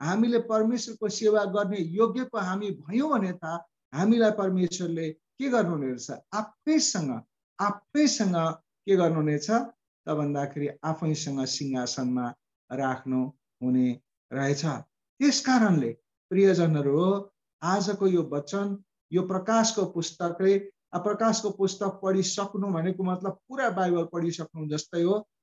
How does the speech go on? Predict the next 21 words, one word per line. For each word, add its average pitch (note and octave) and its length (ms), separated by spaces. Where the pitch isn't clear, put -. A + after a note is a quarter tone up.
र E3 80
यसले G3 440
एकदमै C4+ 400
भविष्यको F3 540
कुरा E3 280
दिन्छ, D#3 340
आशाको A3+ 520
कुरा E3+ 260
दिन्छ। E3 340
त्यसले A3+ 680
गर्दाखेरि F3+ 520
म E3 220
के A#3 260
भन्न D#3 300
चाहन्छु D3 480
भने E3+ 400
यो G#3 260
जुन G3+ 300
प्रकारको F3+ 500
परमेश्वरको F3 1040
वचन G3 540